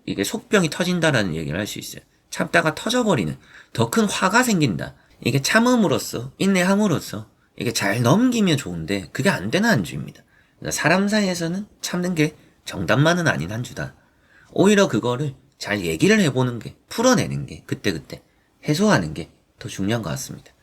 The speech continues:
세 번째 나오는 카드가 이제 펜타클 사 번이고요. 펜타클 사 번이라는 카드가 금전적인 운입니다.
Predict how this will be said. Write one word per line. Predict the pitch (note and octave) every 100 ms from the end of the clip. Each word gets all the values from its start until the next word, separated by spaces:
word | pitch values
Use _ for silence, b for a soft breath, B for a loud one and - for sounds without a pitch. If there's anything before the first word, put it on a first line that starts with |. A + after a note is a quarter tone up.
| b b b b
세 | - D3
번째 | D3+ F3+
나오는 | D#3 C#3+
카드가 | C3+ C3 B2 B2 D3+ D#3 C#3+
이제 | - C3
펜타클 | - G#2+ - F#2
사 | -
번이고요. | C#3 G3 A#2+ B1+ - _ b b b b b
펜타클 | - E3+ E3+
사 | F3
번이라는 | F3+ G#3+ G#3+ F#3+
카드가 | F3 D#3+ E3
금전적인 | - F#3+ G#3 G3 F3 E3 D3+
운입니다. | E2+ D#2+ D#2+ E2+ E2+